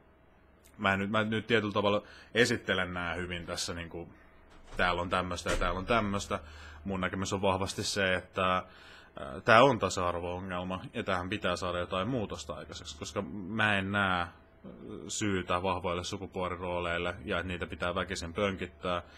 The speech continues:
Ja mä koen hyvänä asiana, että, ää,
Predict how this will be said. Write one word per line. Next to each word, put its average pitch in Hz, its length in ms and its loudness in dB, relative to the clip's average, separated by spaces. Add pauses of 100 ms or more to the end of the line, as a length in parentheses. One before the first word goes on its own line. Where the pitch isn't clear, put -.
(460)
Ja 87 380 2
mä 92 140 -4
koen 92 260 2
hyvänä 87 400 0
asiana, 87 540 -2 (220)
että, 87 500 -2
ää, 80 160 -6